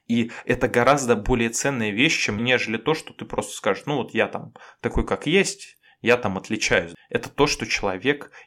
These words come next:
именно выстрадал, то, что он выработал и выстрадал, да. Именно поэтому его позиция, она имеет вот эту ценность. Мне кажется, это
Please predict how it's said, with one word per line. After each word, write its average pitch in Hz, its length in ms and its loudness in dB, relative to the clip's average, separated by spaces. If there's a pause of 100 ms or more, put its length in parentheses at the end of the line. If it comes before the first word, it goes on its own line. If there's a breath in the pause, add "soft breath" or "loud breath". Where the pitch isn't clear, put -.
именно 113 640 0 (140)
выстрадал, 107 600 0
то, - 140 0
что - 200 2
он 107 80 -2
выработал 120 600 2
и - 260 -6
выстрадал, 95 640 -2
да. 101 260 -2 (100)
Именно 127 300 2
поэтому 113 520 4
его 107 260 -2
позиция, 110 560 -2
она 101 160 -2
имеет 110 320 -2 (280 loud breath)
вот - 220 0
эту - 180 -2
ценность. 90 480 0
Мне 98 120 -4
кажется, - 380 0
это 98 440 -2